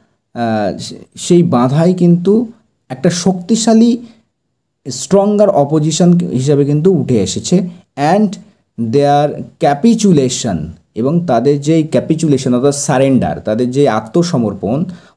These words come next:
was an acknowledgement, এটা ছিল কিন্তু একটা স্বীকৃতি। কিসের স্বীকৃতি? Of the superior attributes, অর্থাৎ শ্রেষ্ঠ অ্যাট্রিবিউট, শ্রেষ্ঠ কোয়ালিটির প্রতি কিন্তু একটা,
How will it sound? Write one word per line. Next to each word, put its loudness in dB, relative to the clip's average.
was 2
an -2
acknowledgement, 0
এটা 0
ছিল 2
কিন্তু 2
একটা 0
স্বীকৃতি। -2
কিসের 0
স্বীকৃতি? 0
Of 2
the 0
superior 2
attributes, -2
অর্থাৎ -2
শ্রেষ্ঠ 0
অ্যাট্রিবিউট, 0
শ্রেষ্ঠ -2
কোয়ালিটির 2
প্রতি 0
কিন্তু -2
একটা, 0